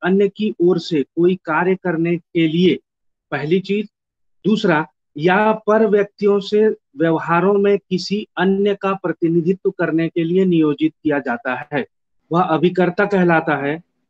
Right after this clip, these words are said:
और वह व्यक्ति जिसके लिए ऐसा कार्य किया जाता है या जिसका इस प्रकार प्रतिनिधित्व किया जाता है, मालिक कहलाता है। तो यहाँ पे अभिकर्ता और मालिक की परिभाषा दी गई है,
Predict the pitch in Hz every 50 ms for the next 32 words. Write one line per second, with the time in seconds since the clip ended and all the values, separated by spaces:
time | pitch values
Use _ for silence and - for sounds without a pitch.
0 | _ _ _ - 147 151 143 139 _ _ _ _ _ _ _ _ _ _ _ _
1 | _ _ - 139 190 208 226 220 190 202 202 196 196 - - 208 208 180 151 170
2 | 175 - - - 208 196 190 190 202 208 202 - 147 156 151 - 175 175 175 -
3 | 170 156 165 160 160 - - - 160 151 143 139 135 127 120 120 - 139 127 123
4 | 131 147 127 104 - _ _ _ _ _ _ _ _ _ _ - 147 165 170 175
5 | 208 220 214 - - - - 165 175 175 - - 202 196 196 196 170 170 - -
6 | 185 180 175 - 170 175 - - - - 156 - 170 165 170 170 151 190 196 196
7 | 202 - 190 185 - 180 180 160 156 147 151 143 139 - 147 147 165 190 - -
8 | 156 151 151 156 156 160 160 - - 147 123 123 117 107 110 - 110 101 101 -
9 | _ _ _ _ _ _ _ _ _ _ _ _ _ _ _ _ _ _ _ _
10 | _ _ _ _ - 165 165 160 151 180 202 190 190 214 220 - - 160 147 180
11 | 185 180 190 185 180 175 185 196 208 - - 170 165 160 165 156 160 160 175 170
12 | - - 190 185 180 160 156 139 139 143 - - 165 151 151 151 127 120 117 110
13 | 104 107 107 107